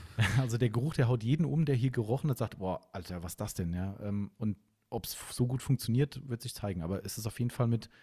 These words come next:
Ceramic-Bestandteilen drin. Und es gibt, hab ich ganz unterschlagen, von der Firma Capro das Echo. Das hat auch leichte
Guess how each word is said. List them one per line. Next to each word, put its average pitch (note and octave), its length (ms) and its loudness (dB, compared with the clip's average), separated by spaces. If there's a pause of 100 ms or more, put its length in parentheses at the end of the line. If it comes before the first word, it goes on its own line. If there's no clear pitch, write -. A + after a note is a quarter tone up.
(200)
Ceramic-Bestandteilen A#2+ 1000 0
drin. D#3 240 4
Und F#3+ 300 6
es D#3 120 -4
gibt, - 280 -2
hab G#2+ 120 -4
ich - 60 -12
ganz G#2 180 -6
unterschlagen, G#2 480 -4
von - 140 -6
der G2 80 -2
Firma F#2 220 -6
Capro C3 560 -4 (280)
das - 240 -10
Echo. F#3 480 2 (480)
Das - 180 -6
hat A2+ 140 -2
auch - 280 0
leichte B2+ 1120 4